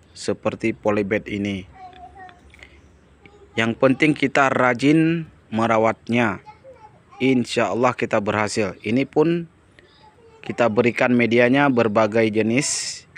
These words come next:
Kalau ini kita berikan media tanamnya yaitu media pakis yang telah kita pecahkan, ya,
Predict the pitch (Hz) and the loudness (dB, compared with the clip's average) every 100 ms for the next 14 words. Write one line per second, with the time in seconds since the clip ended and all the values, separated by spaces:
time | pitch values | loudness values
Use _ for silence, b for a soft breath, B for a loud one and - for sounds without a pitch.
0 | - 104 107 - 113 143 147 120 117 113 | -4 0 2 2 0 2 2 0 0 0
1 | 110 110 113 110 107 101 104 104 101 101 | 0 0 0 0 0 0 0 2 0 -4
2 | 98 107 123 120 107 92 101 - 120 120 | -4 -2 0 2 0 0 -4 -2 0 0
3 | 110 107 101 104 104 113 113 117 - - | 0 -2 -2 -2 0 2 2 0 -2 -6
4 | 101 - 123 - - - 107 110 107 110 | -6 -2 -4 -4 -12 -8 -6 -6 -6 -6
5 | 107 107 107 104 104 110 107 123 110 95 | -6 -6 -6 -6 -4 -2 0 0 -2 -6